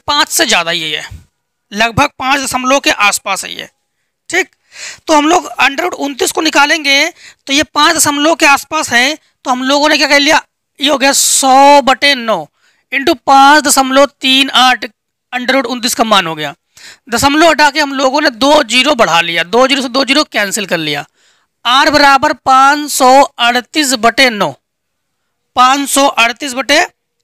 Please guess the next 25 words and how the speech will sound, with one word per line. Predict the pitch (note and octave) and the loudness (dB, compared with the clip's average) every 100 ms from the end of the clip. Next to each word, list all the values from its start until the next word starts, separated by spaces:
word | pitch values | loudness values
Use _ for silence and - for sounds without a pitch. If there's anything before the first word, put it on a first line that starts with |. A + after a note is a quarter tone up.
| - | -8
नौ। | B3 F#3 - _ - - _ - | -2 -2 -4 _ -20 -20 _ -8
अब | E4+ | -2
हम | D#4 D4 | 0 2
लोग | E4 E4+ | 0 0
क्या | E4 | -2
करेंगे, | D4+ D4+ D4 | 0 0 0
यहाँ | D#4 D4+ C#4 | 0 2 2
पर | C#4 C#4 F4 _ _ _ _ _ _ _ _ _ _ _ _ _ _ - - | 2 2 0 _ _ _ _ _ _ _ _ _ _ _ _ _ _ -18 -12
ये | - B3 | -2 0
हमारे | E4 C#4 D4+ | 0 0 0
पास | F4 D4+ | 0 -4
किस | - C#4+ D#4+ | -8 -8 0
में | |
है, | D4 D#4+ F4 _ _ - | 2 2 -2 _ _ -16
मीटर | A3 A#3+ C#4+ - E4 | -6 0 2 2 -2
पर | - D#4 | 0 -2
सेकेंड | D#4 C4 A3+ A3+ G#3 | -2 -4 -2 -2 -2
में, | G#3+ | -2
इसको | D4+ | -4
किलोमीटर | - D4 D#4 E4 D#4 D4+ | -6 -2 -2 0 0 -2
में | D4 | -2
बदलो | G3 E3+ D#3 _ _ _ _ _ _ - | -4 -4 -6 _ _ _ _ _ _ -4
तो | D4 C#4+ | -2 -2
पाँच | - C4+ C4+ D4+ E4+ | 2 4 4 2 0
सौ | C#4 D4+ | 0 2